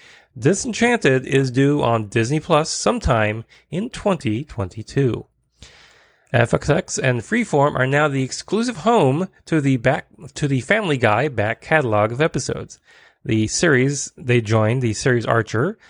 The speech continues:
uh, Bob's Burgers, The Cleveland Show, King of the Hill, and The Simpsons,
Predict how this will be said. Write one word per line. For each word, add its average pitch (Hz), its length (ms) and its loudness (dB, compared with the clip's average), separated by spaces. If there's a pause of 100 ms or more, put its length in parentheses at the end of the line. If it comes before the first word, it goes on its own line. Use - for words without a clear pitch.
(280)
uh, 120 100 0
Bob's 120 360 0
Burgers, 165 580 0
The 131 240 0
Cleveland 170 420 -6
Show, 180 260 0
King 170 220 -6
of 165 80 -4
the 160 100 2
Hill, 165 220 2
and 123 140 -4
The 107 60 -8
Simpsons, 196 580 -6